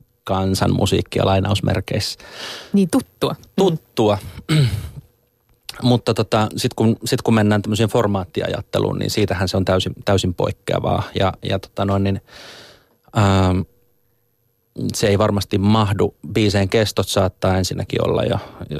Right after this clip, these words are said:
Speaker 1: sitä luokkaa, että ne menee neljän minuutin yli, mikä käsittääkseni on jo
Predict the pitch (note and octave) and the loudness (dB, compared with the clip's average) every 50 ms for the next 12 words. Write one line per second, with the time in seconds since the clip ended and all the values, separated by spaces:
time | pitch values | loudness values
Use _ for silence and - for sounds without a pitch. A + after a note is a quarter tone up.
0 | - - - - F#2 - F#2+ F#2+ F#2 F#2+ F#2 - _ - G2+ G2 F#2+ - - F#2+ | -8 -6 -4 -4 0 2 2 2 2 2 0 -4 _ -4 -4 -4 -2 -4 -4 -2
1 | F2+ F2+ F#2 F#2+ F#2 F#2+ F#2 F#2 F#2+ F#2+ F#2 F#2 F#2+ F2+ - - - G2 G2 F#2+ | -2 0 0 2 2 2 4 4 2 2 2 0 0 -2 -2 -4 -2 0 0 0
2 | F#2 F#2+ F#2+ - - - - - - - - - - - - - F#2 F#2 F#2 F#2+ | 0 0 -2 -4 -6 -6 -6 -8 -10 -10 -8 -8 -8 -6 -4 -4 -2 0 0 0
3 | F#2+ G2 G#2 | 0 0 0